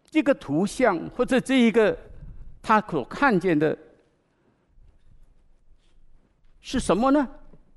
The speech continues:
一筐夏天的果子，什么是夏天的果子呢？那神就解释说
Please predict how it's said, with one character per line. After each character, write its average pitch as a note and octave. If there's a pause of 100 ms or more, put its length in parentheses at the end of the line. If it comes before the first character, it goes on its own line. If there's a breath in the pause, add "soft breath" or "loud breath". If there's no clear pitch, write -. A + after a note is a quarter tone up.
(300)
一 C#4+ (360)
筐 A3
夏 A#3
天 C#3
的 D3
果 A2+
子， B2
什 D#3
么 C4
是 C4
夏 B3+
天 G3
的 G#3
果 D#3+
子 -
呢？ A3 (2750)
那 D3
神 C#3+
就 F#3+
解 C#3
释 D3
说 C#3